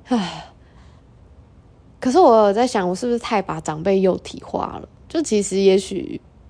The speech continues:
他只是比较慢一点点，但其实他没有不知道。但是，但是没办法，就是，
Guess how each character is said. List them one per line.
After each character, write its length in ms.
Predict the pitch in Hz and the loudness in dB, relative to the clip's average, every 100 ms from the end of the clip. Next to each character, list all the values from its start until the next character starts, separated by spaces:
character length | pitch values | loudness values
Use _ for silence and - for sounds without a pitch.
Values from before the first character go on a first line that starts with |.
| - - - - - - - - _ - - - - - - | -20 -20 -20 -20 -20 -20 -20 -20 _ -20 -20 -20 -20 -20 -20
他 160 | - 285 | 0 2
只 200 | 220 202 | 4 2
是 80 | 226 | 2
比 160 | 190 | 0
较 360 | 165 180 175 - - - - 220 | 2 2 2 -4 -14 -20 -12 0
慢 340 | 247 196 180 | 2 2 0
一 100 | 190 | -2
点 240 | 156 113 - | -4 -8 -8
点， 280 | 180 190 202 - - | -6 -6 -8 -20 -6
但 160 | 233 214 | -2 0
其 180 | 202 170 | 0 -2
实 100 | 165 | -2
他 160 | 180 | -6
没 120 | 180 170 | -4 -4
有 120 | 143 | -4
不 160 | - 156 | -6 -8
知 220 | - - - | -8 -16 -6
道。 200 | - - - - - - - _ - - - - - _ - _ - - _ - - - - - | -6 -6 -18 -20 -20 -20 -20 _ -20 -20 -20 -20 -20 _ -20 _ -20 -20 _ -20 -20 -20 -20 2
但 140 | 359 | 4
是， 260 | 370 403 - - - - - - | 6 4 2 -8 -20 -20 -20 -2
但 160 | - 427 | 4 8
是 180 | 440 - - - - - - | 8 4 -8 -20 -20 -20 -2
没 200 | 233 247 | 4 6
办 180 | 320 349 | 6 2
法， 280 | - 170 - | 2 0 0
就 120 | 285 | 0
是， 220 | 330 320 | 2 2